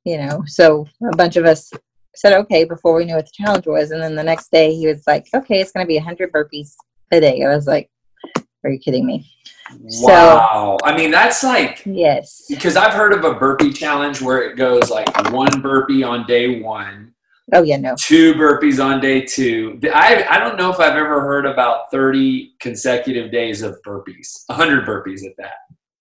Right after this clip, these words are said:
Speaker 1: Yes, it's, it's hard. Um,
Speaker 2: How many people
Speaker 1: I
Speaker 2: are, are doing it?
Speaker 1: I don't know who's doing it and who's not. Uh, I know that my best friend still goes over there and she's, she's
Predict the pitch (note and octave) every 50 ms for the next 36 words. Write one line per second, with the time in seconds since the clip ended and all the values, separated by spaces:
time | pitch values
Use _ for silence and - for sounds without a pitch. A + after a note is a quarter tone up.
0 | _ - G#3+ G#3+ F3 D#3 - - F#3+ G3+ - _ - - - _ - G3 G3 -
1 | - - A3+ G#3+ G3 E3 D#3 D#3 D#3+ E3 - _ _ - E3 D#3+ D#3+ D#3 D3+ D3
2 | C#3+ D3 D3 D3+ C#3+ D3 D#3 E3 E3+ F#3 F3+ D#3+ - E3 E3 E3+ E3 D#3 D3 C#3+
3 | C3+ - - - _ _ _ - B2 B2 A#2+ A#2+ B2+ C3+ C#3+ C3+ A#2 G#2 F#2+ -
4 | - - _ C3+ - _ _ _ _ _ _ _ _ _ _ _ _ - - C#3+
5 | E3+ G3+ B3 D4+ F4 C#4 A3+ G#3+ A3 A3 F#3+ F#3+ G3 F#3 F#3 F#3+ G3 F#3+ E3+ D#3+
6 | F#3 F#3 F3 F3+ F#3 F#3+ G3+ F#3+ G3 G3+ G3 F3+ E3+ F3 D#3 D3+ D#3+ F3 A3+ A3
7 | - _ - - D#3+ E3+ E3+ E3+ E3 D#3+ D3 - D#3 F3 F3 F3+ F#3 F3+ E3+ F3+
8 | E3+ D3 - - - F3 E3+ E3+ E3 D#3+ - - E3 D#3+ E3+ - - F3 D#3+ D#3+
9 | D3+ D#3 D#3 D3 A#2 D#3 D#3+ E3 E3 E3 E3+ E3+ D#3+ D#3+ - - E3+ E3 D#3 -
10 | - - _ - - - F3+ E3 -